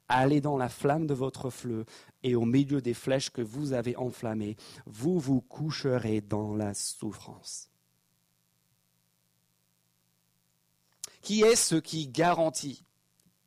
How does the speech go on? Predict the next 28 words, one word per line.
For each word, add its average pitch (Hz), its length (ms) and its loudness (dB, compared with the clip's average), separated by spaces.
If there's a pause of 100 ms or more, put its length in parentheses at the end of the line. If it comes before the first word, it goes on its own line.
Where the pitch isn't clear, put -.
(380)
que - 80 -2
les 143 220 4
promesses 202 720 2 (100)
de 170 160 2
Dieu, 151 260 4
de 147 100 2
sa 143 240 0
volonté, 190 560 6
de 143 80 -2
son 143 240 2
désir 180 480 6 (400)
de 143 260 2
sauver, 185 640 4 (140)
de 139 100 2
délivrer 165 520 2
son 175 240 0
peuple 135 340 -2 (680)
sont 135 240 0
valables ? 120 420 0 (1600)
Qui 202 160 -4
c'est 269 220 2
qui 180 160 -6
garantit 196 580 4
qu'il 175 220 -2
n'y 170 80 6
a 170 100 4
ni 185 340 4
abandon, 151 560 4